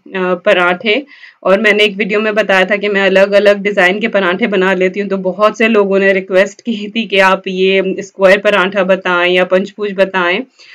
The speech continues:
तो आज मैं स्क्वायर पराठा जो है वो बनाने वाली हूँ और वो आपको दिखाऊंगी और बाकी की जो शेप्स हैं वो भी आगे आने वाली वीडियोज़ में आपके साथ जरूर शेयर करूंगी, तो stay tuned। और बहुत से लोग बोलते हैं कि उनको नोटिफिकेशन नहीं मिलता है वीडियो का,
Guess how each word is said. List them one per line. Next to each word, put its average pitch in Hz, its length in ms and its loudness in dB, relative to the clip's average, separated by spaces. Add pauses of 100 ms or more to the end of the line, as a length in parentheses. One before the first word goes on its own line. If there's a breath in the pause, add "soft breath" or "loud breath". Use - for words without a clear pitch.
(240 loud breath)
तो 208 180 4
आज 202 340 4
मैं 233 140 2
स्क्वायर 214 400 2
पराठा 208 440 0
जो 202 160 -6
है 202 120 2
वो 202 180 -2
बनाने 190 460 0
वाली 180 380 0
हूँ 208 200 -4
और 180 520 0
वो 185 160 0
आपको 185 260 0
दिखाऊंगी 196 520 -2
और 202 100 2
बाकी 185 340 -2
की 185 120 -10
जो 190 140 -4
शेप्स 180 400 -4
हैं 202 80 -6
वो 185 140 -2
भी 190 140 -4
आगे 175 320 0
आने 180 260 0
वाली 175 300 0
वीडियोज़ 175 520 -4
में 214 180 -4 (360 soft breath)
आपके 185 300 -4
साथ 190 220 -2
जरूर 185 400 0
शेयर 180 360 -2
करूंगी, 180 400 -2
तो 190 160 0
stay 190 380 0 (160)
tuned। 196 340 0
और 202 240 4
बहुत 220 280 0
से 240 100 0
लोग 233 200 2
बोलते 202 280 -2
हैं 226 140 0
कि 233 80 -2
उनको 226 200 0
नोटिफिकेशन 233 680 0
नहीं 247 240 2
मिलता 208 280 0
है 208 160 -2
वीडियो 185 360 0
का, 208 240 0